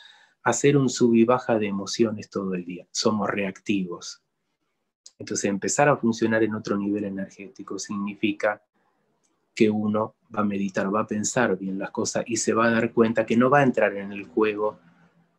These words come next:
de, de estar todo el día experimentando un montón de emociones que no te hacen bien, que te hacen de pronto sentir muy bien, de pronto tú estás en el infierno y te sientes horrible, perdiste la esperanza,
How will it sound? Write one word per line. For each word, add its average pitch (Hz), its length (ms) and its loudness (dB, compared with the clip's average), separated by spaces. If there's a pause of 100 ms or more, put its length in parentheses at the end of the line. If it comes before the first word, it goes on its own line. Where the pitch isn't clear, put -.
(220)
de, 101 320 -2 (100)
de 98 400 -4
estar 110 440 0
todo 120 280 6
el 107 140 2
día 117 320 4
experimentando 110 800 2
un 110 80 -4
montón 107 340 2
de 113 80 2
emociones 95 880 -6 (640)
que 104 160 2
no 117 160 6
te 113 100 2
hacen 107 320 2
bien, 120 300 2
que 104 140 0
te 120 100 4
hacen 117 220 4
de 110 100 6
pronto 117 520 4 (260)
sentir 123 360 4
muy 127 140 8
bien, 143 240 6
de 120 100 6
pronto 127 640 0
tú 117 140 2
estás 113 260 2
en 107 80 -4
el 110 120 -2
infierno 117 260 0
y - 20 4
te 110 140 -2
sientes 113 340 0
horrible, 120 400 0
perdiste 113 440 -6
la 101 100 -8
esperanza, 113 640 -6